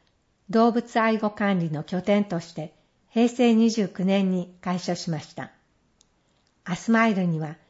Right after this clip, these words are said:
動物、人、すべてに笑顔が広がるという意味があり、犬、猫の譲渡、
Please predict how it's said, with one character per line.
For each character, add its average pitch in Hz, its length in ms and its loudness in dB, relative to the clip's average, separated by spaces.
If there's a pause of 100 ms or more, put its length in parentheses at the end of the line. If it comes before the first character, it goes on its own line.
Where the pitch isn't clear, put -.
(340)
動 208 260 4
物、 196 420 -4 (360)
人、 - 440 -4 (420)
す - 180 -6
べ 254 120 6
て 196 160 -2
に 165 300 -4
笑 214 140 -2
顔 233 220 2
が 170 100 -4
広 185 320 0
が 185 100 0
る 160 160 -8 (380)
と 262 100 2
い 214 140 2
う 175 180 -2
意 196 140 0
味 208 160 4
が 175 100 -4
あ 151 100 -8
り、 143 140 -12 (600)
犬、 208 380 2 (380)
猫 220 320 2
の 165 240 -4 (160)
譲 190 280 2
渡、 - 280 -12